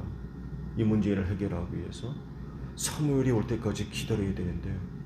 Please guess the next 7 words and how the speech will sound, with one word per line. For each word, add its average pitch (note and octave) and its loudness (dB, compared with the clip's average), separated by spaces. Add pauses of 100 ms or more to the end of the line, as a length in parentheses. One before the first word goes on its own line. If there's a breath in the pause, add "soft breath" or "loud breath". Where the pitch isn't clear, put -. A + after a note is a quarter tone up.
(920)
기다리지 F#2 -2
못하고 - -6 (540)
자기가 F#2 -2
나서서 E2+ -4
제사 F#2 -2 (140)
드렸다. - -8 (2750)
참난 - -4